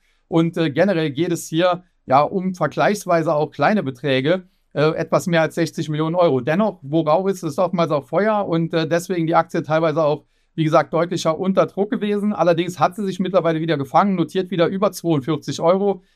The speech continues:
Hier muss man jetzt noch ein bisschen abwarten, was passiert, wenn die Amerikaner in den Markt kommen. Allerdings muss ich an dieser Stelle auch sagen, Dermapharm hat einen illustren Großaktionär, der das Unternehmen seinerzeit ja auch an die Börse gebracht hat. Und ich glaube nicht, dass der tolerieren würde, wenn hier tatsächlich, äh,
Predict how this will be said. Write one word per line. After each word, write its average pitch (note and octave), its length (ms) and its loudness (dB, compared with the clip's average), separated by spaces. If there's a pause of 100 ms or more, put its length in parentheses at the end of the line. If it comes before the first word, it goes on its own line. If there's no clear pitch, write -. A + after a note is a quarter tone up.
Hier E3 120 0
muss F#3+ 180 0
man F#3 100 0
jetzt E3 140 -2
noch F3 60 0
ein D#3 80 -2
bisschen E3+ 220 -4
abwarten, F3 460 -2
was E3+ 180 2
passiert, F3+ 340 -4
wenn E3 120 -2
die D#3 80 2
Amerikaner D#3+ 460 0
in D3 60 -2
den C#3+ 120 -2
Markt D3 240 -2
kommen. F3+ 380 -2 (200)
Allerdings F3 460 2
muss G3 140 0
ich F3+ 100 -4
an E3+ 60 -2
dieser E3 160 0
Stelle D#3+ 220 0
auch F#3+ 120 2
sagen, D3+ 360 -2
Dermapharm E3 680 2
hat F#3 140 -2
einen E3 440 0 (140)
illustren F#3 480 0
Großaktionär, D#3+ 880 0
der D#3 120 -2
das D3+ 120 -4
Unternehmen D#3 360 -4
seinerzeit D#3 460 -2
ja D3+ 80 0
auch C#3 80 -2
an D3 80 -2
die C3+ 40 0
Börse E3+ 260 0
gebracht C3+ 360 -2
hat. E3 220 2 (240)
Und D#3 140 -2
ich D3 100 -4
glaube E3+ 240 2
nicht, F3+ 240 -4
dass - 140 0
der E3+ 120 0
tolerieren D#3+ 500 -2
würde, D#3 260 -2
wenn E3 120 0
hier E3+ 180 -2
tatsächlich, D#3 720 -4
äh, D3 240 -2